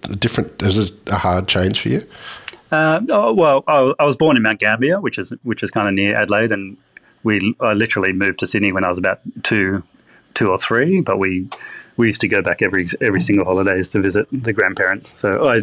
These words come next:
Speaker 2: I, yeah, I didn't actually grow up in Adelaide. So Sydney boy, you could say.
Speaker 1: Tell us about those first couple of years. Um, what was it like for you in commercial kitchens, and sort of what were the real,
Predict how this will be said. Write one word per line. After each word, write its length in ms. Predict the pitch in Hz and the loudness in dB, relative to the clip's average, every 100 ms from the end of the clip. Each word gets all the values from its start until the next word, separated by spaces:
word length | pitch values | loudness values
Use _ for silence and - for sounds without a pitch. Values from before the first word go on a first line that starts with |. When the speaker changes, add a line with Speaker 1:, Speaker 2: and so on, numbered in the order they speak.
| 123 | 0
Speaker 2:
I, 100 | 101 | 0
yeah, 220 | 92 87 | 0 -2
I 120 | 101 | -2
didn't 180 | 98 101 | 0 0
actually 360 | 95 - 107 98 | 0 -2 -6 -4
grow 220 | 104 95 | -2 -2
up 160 | 92 | -4
in 140 | 117 101 | -2 0
Adelaide. 340 | 92 95 95 - - | 0 0 -2 -4 -6
So 240 | 98 90 | -4 -2
Sydney 280 | - 151 123 | 0 2 2
boy, 300 | 98 90 87 - | 2 2 0 -4
you 160 | 120 104 | -6 -4
could 160 | 95 | -2
say. 260 | - 101 110 _ _ _ - - - - - - | -2 -2 -4 _ _ _ -20 -14 -14 -14 -20 -4
Speaker 1:
Tell 160 | - 180 | 2 4
us 120 | - | 4
about 220 | 147 120 | 4 6
those 240 | 117 104 - | 6 4 4
first 320 | 104 107 - | 2 2 0
couple 260 | 120 - | 0 2
of 140 | 104 90 | 2 4
years. 580 | 92 87 87 87 - - | 4 4 4 2 -2 -2
Um, 680 | 95 87 80 82 85 87 - - 107 147 | 0 2 2 2 2 2 -2 -6 -8 -2
what 160 | 156 | 2
was 100 | 175 | 4
it 120 | 120 | 2
like 200 | 98 107 | 2 0
for 140 | - 120 | 2 2
you 80 | 95 | 2
in 100 | 87 | 2
commercial 480 | - 90 85 92 | 0 0 2 0
kitchens, 580 | 82 - - 107 92 87 | 0 -2 0 2 2 2
and 300 | 90 90 87 | 2 2 2
sort 180 | - 113 | 2 2
of 40 | 131 | 2
what 120 | 143 | 2
were 100 | 127 | 2
the 100 | 104 | 4
real, 420 | 90 92 90 | 4 4 2